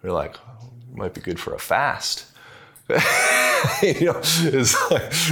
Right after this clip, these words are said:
I feel like I'm good for, you know, I could be good for the week. It's like, okay, cool. You, you probably, your body's not gonna get those internal signals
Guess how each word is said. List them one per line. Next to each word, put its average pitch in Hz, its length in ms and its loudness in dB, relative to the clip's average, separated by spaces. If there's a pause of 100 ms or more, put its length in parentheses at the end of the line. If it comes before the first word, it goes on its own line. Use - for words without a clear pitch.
I 120 120 4
feel 135 260 2
like 120 180 4
I'm 113 180 4
good 117 300 2
for, 95 340 2
you 87 120 -2
know, 85 100 2
I 107 100 0
could 76 200 -10
be 78 80 -2
good 92 180 -2
for - 140 -2
the 85 100 2
week. 98 380 -2
It's - 160 -8
like, 73 180 0
okay, - 240 0
cool. - 180 -2
You, 95 140 0
you 98 240 -2
probably, 113 400 0
your 95 160 0
body's 98 340 2
not 95 140 0
gonna 92 140 -4
get 92 200 0
those 85 160 0
internal 90 440 0
signals 85 580 -2